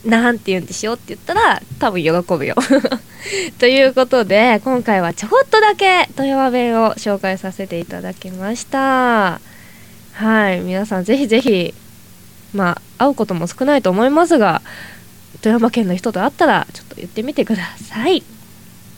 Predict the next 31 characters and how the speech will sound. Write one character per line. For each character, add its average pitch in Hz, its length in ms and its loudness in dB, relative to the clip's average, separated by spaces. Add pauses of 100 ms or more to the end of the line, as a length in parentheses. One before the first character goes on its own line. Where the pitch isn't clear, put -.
(520)
そ 320 120 -6
ん - 20 -2
な 339 120 4
玉 285 260 0
川 269 260 2
女 277 120 2
子 269 140 0
大 180 240 0
留 220 180 4
年 349 180 0
ラ 339 120 2
イ 339 40 0
フ 302 100 -2
で 226 100 2
は、 170 160 4
皆 208 260 0
様 359 260 0
か 302 100 0
ら 269 100 2
の 320 120 2
メ 233 200 0
ー - 20 0
ル 208 140 0
を 190 60 0
募 180 120 -2
集 196 180 -4
し 190 60 -10
て 185 120 -4
い 180 80 -6
ま 202 180 0
す。 208 200 -2